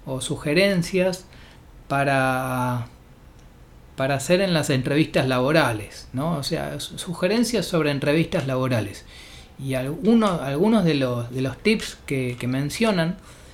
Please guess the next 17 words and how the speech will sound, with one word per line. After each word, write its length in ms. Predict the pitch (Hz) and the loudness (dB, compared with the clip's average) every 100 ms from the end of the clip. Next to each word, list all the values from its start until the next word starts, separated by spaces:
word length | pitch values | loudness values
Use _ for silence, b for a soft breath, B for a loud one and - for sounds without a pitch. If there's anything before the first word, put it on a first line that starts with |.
| B B - | B B -6
es 140 | 165 | -4
justamente 720 | 226 185 190 208 226 233 220 - | -2 -2 0 0 0 -2 -4 -8
tener 300 | - 170 208 | -2 0 2
una 140 | 226 | 2
actitud 440 | 185 175 165 196 202 | 2 2 2 4 6
agradecida. 920 | 175 147 143 139 139 143 117 107 - - B B B B B - - | 6 4 2 0 0 2 2 0 -8 -18 B B B B B -16 -6
Pero 160 | 131 | -2
en 80 | 160 | 0
este 240 | 190 220 | 0 0
caso, 340 | 220 262 247 262 | 2 2 2 2
bueno, 200 | 226 180 | 2 0
estoy 220 | - 175 | 2 2
escribiendo 520 | 170 165 160 196 208 | 2 2 2 2 0
todo 220 | 170 165 | 0 2
un 80 | 180 | 2
artículo 580 | 151 135 165 170 156 131 | 0 2 2 4 2 2
completo, 800 | 131 127 139 226 202 - 175 226 | -2 -4 0 4 4 4 0 0